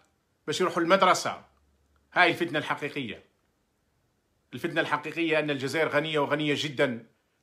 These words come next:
ولكن تنهبها عصابات من أجرم ما وجد، وتتقاسم النهب مع القوى الكبرى والقوى الاستعمارية.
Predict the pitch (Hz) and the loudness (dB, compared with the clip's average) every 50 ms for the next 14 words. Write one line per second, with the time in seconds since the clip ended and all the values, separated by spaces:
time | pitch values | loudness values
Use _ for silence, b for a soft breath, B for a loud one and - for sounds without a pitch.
0 | _ - 123 139 143 - 147 135 156 143 143 151 147 147 123 123 131 - 151 147 | _ -6 -4 -4 -4 -4 -4 -2 -2 0 0 2 2 2 0 0 -2 -2 -2 2
1 | 139 156 147 - 151 151 - - - 196 190 - 160 156 147 143 147 170 170 175 | 2 2 2 0 -2 -6 -2 2 2 2 2 2 2 0 0 2 4 4 4 6
2 | 196 196 151 143 131 - - - _ _ _ _ _ _ _ _ _ _ _ _ | 4 4 4 2 0 -2 -6 -14 _ _ _ _ _ _ _ _ _ _ _ _
3 | _ _ _ _ _ _ _ _ _ _ _ _ _ - 135 - 156 - - 175 | _ _ _ _ _ _ _ _ _ _ _ _ _ -12 -10 -10 -10 0 4 4
4 | 175 160 - 151 143 143 147 156 151 139 135 117 113 - _ _ _ _ _ _ | 4 4 4 0 -4 -2 0 0 0 -2 -2 -6 -10 -16 _ _ _ _ _ _
5 | _ _ _ _ - 131 135 127 123 127 135 131 127 131 - - _ _ _ - | _ _ _ _ -2 0 2 4 4 4 4 2 0 -2 -6 -12 _ _ _ -12
6 | 131 131 131 160 156 143 139 127 - 147 131 135 127 123 - - 131 123 117 113 | -12 -6 -2 2 2 2 2 0 -2 -6 -4 -2 -2 -2 -2 -2 -4 -4 -4 -4
7 | - - 101 98 98 92 76 73 71 - | -6 -8 -10 -8 -10 -10 -12 -16 -20 -20